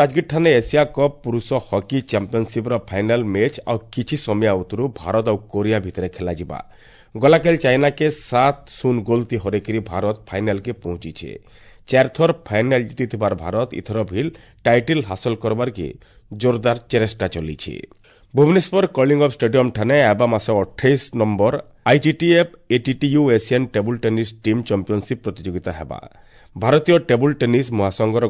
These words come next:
ଘୋଷଣା ଅନୁସାରେ ଅକ୍ଟୋବର ଏଗାର ନୁ ପନ୍ଦର ତାରିଖ ତକ ଇ ପ୍ରତିଯୋଗିତାର ଆୟୋଜନ କରାଯିବା। ଆଗନୁ ଇତାଲ ସିଙ୍ଗଲ, ଡବଲ୍ସ ଆଉ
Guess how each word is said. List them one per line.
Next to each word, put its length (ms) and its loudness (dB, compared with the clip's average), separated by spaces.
ଘୋଷଣା 400 -2
ଅନୁସାରେ 320 -2
ଅକ୍ଟୋବର 420 -2
ଏଗାର 260 0
ନୁ 120 0
ପନ୍ଦର 300 0
ତାରିଖ 300 -6
ତକ 180 -2
ଇ 100 2
ପ୍ରତିଯୋଗିତାର 720 0
ଆୟୋଜନ 320 0
କରାଯିବା। 420 -6
ଆଗନୁ 360 2
ଇତାଲ 280 2
ସିଙ୍ଗଲ, 360 -2
ଡବଲ୍ସ 420 0
ଆଉ 120 0